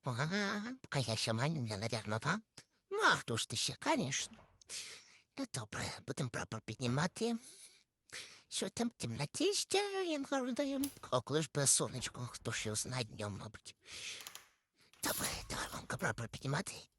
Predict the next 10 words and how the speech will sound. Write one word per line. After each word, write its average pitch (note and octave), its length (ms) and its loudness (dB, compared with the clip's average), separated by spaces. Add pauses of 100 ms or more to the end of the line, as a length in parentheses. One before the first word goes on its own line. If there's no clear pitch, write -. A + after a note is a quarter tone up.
(160)
І... D#3+ 1300 2 (1400)
Прапор E3 600 4 (560)
у D4+ 140 10
п'ятницю, - 760 -2 (200)
у D4 240 6
останній B2 720 2
робочий A#3 420 2
день C#3 260 4 (280)
робочого A#3+ 540 6
тижня A#2 640 2